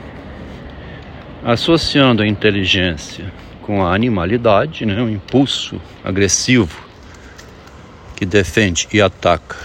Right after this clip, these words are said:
no ser humano, ele consegue burlar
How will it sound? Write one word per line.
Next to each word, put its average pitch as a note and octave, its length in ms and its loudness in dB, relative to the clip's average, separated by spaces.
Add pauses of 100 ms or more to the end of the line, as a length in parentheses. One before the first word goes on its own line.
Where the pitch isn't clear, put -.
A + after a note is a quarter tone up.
(140)
no B2+ 140 0
ser F#2+ 260 0
humano, C3 440 0 (1900)
ele - 180 -8
consegue C3 720 0 (800)
burlar G#2+ 600 2